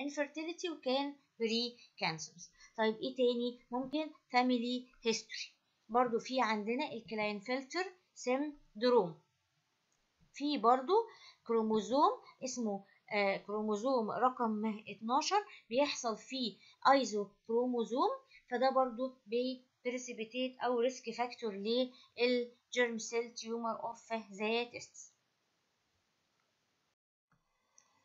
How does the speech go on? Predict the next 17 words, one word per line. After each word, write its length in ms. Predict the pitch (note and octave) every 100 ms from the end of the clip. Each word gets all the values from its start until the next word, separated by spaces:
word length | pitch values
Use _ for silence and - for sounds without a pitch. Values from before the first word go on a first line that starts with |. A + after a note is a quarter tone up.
| _ _ _ _ _ _ -
يبقى 160 | -
احنا 200 | - A3+
قلنا 180 | A3+ G#3+
عشان 320 | F#3+ A#3+ A#3
تيومر 560 | A3+ A3+ B3 D4 F#4 C#4
له 260 | A3 G3+ G3+
ريسك 340 | A3 A#3+ - F#3
فاكتور 440 | A3+ A#3 - G#4
او 140 | G#3+ G#3
بريديسبوزنج 680 | G#3 G3 G3 - B3 A3+ G#3
فاكتور 360 | C4 C#4+ D#4+ D4
وله 380 | A3 A3 C#4+ - - _
بريكيرسور 920 | B3 C#4+ D4 - C#4+ C#4 - C#4+ C#4+
ليجن. 640 | C4 A3 A3+ G3+ E3 E3 E3 - -
البريكيرسور 1000 | G#3+ F#3+ A3 G#3+ - D#4 D#4 - G3+ G3
ليجن 580 | - A3 C4 A3+ F#3+ F3+ -
اوف 300 | A#3+ -